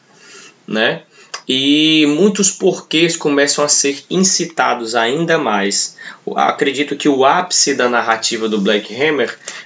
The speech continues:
vem aqui pro volume três. Dias de caos e destruição se aproximam. Ao vencerem o poderoso e maligno antideus, os maiores heróis de Spiral City desapareceram sem deixar vestígios.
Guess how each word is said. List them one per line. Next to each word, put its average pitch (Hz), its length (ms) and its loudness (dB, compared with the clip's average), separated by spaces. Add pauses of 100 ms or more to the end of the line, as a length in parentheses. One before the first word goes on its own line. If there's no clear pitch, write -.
vem 147 240 2
aqui 147 240 -2
pro 147 160 -4
volume 147 360 0
três. - 640 0 (560)
Dias 220 480 2
de 180 180 -2
caos 151 560 0
e 156 100 -4
destruição 143 680 0
se 135 140 -2
aproximam. 113 640 -2 (880)
Ao 160 200 2
vencerem 175 680 4
o 139 140 2
poderoso 139 680 4
e 135 100 0
maligno 117 680 0
antideus, 160 720 0 (360)
os 104 120 -8
maiores 135 460 2
heróis 170 320 4
de 165 100 -8
Spiral 151 380 0
City 143 440 -2
desapareceram 120 1300 0
sem 135 240 -2
deixar 110 460 0
vestígios. 107 960 -2